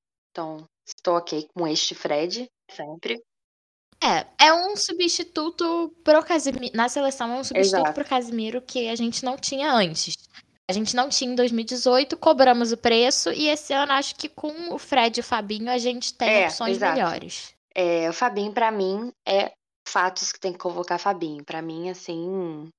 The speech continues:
Speaker 1: é um desses jogadores novos que começaram a frequentar a seleção, que pra mim ganharam o título e como um bom meio de campo, assim, recuado, né, um volante ali, meia, primeiro, segundo meio ali,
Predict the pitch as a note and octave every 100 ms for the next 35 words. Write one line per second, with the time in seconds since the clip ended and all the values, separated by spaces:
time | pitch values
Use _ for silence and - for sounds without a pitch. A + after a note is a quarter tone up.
0 | _ _ _ - F#3+ G3 G3 G#3+ G#3+ G3
1 | F#3 F#3 F3 F3 F#3 A3 G3 F3+ - -
2 | - F#3 F3+ F3 F3+ F3 F3 - F3 F3
3 | F3 E3+ E3+ E3+ E3 D#3+ F3 E3+ G3+ G3+
4 | F#3+ F3+ G3+ G3+ - - _ _ G3 F#3+
5 | F#3 F3 F3+ A3+ B3 A#3+ G#3 G3 G3 F#3+
6 | F#3 F#3 - G3 G3 G3+ A#3+ A#3+ - G#3+
7 | A3 G#3 G#3 F#3+ F#3 G#3 B3 A#3+ A3 G3+
8 | - - F#3 F#3 F3+ F3+ F#3+ F3 E3 D#3
9 | - _ _ _ _ E3 F3+ - D#3+ F3
10 | B3 G3+ G3 G3 G3 - F3 D#3+ E3 D#3+
11 | F#3 G#3+ F#3+ F3+ E3 E3 E3 D#3+ - _
12 | D#3+ D#3 E3 E3+ E3 D#3+ E3 E3 E3 E3
13 | D#3+ D#3+ E3 A3 C4+